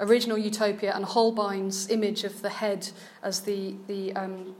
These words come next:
the shape, the shape, the cranial shape of the island of utopia. They remind, they deal with, um,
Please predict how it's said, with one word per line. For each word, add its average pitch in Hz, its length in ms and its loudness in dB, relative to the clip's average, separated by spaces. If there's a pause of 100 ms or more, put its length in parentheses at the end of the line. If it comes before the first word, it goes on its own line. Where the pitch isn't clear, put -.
the 202 60 -2
shape, 214 460 -2
the 202 60 -4
shape, 214 360 -2
the 208 60 -4
cranial 220 440 2
shape 214 320 0
of 202 120 -6
the 196 120 0
island 190 320 -2
of 185 80 -8
utopia. 190 560 -6 (920)
They 226 120 8
remind, 226 360 6
they 226 100 6
deal 247 240 8
with, 226 260 4
um, 208 320 4